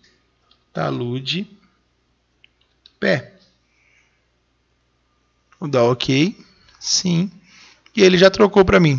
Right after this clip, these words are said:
todos os pés de talude pro meu layer cad talude pé.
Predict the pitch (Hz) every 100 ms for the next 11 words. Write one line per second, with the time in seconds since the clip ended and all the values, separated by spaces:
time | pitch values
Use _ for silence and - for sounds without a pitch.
0 | 127 - 196 185 180 - 147 147 - 202
1 | 185 190 175 - - - - - _ -
2 | 185 202 170 175 175 - _ _ - 156
3 | 147 160 156 - 160 151 175 - _ _
4 | - 143 131 135 165 110 95